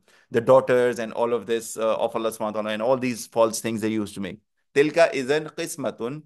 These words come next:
uh, ziza." This is then is, uh, this is a very unfair division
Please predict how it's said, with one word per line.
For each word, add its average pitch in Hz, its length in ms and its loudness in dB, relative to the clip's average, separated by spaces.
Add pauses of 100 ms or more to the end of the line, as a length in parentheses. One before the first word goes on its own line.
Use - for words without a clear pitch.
(560)
uh, 113 220 6 (160)
ziza." 113 720 0 (460)
This 170 380 0 (100)
is 131 240 -4
then 156 340 2
is, 131 420 -2
uh, 120 120 4
this 147 260 2
is 190 220 4
a 131 100 6
very 143 440 2
unfair 190 480 2
division 147 640 -4